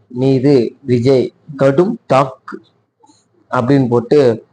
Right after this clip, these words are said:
முதல் பேஜ்லயே போட்டாங்க. நான் பார்த்தேன், எப்போ இவரு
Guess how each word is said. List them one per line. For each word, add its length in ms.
முதல் 320
பேஜ்லயே 500
போட்டாங்க. 420
நான் 120
பார்த்தேன், 360
எப்போ 280
இவரு 240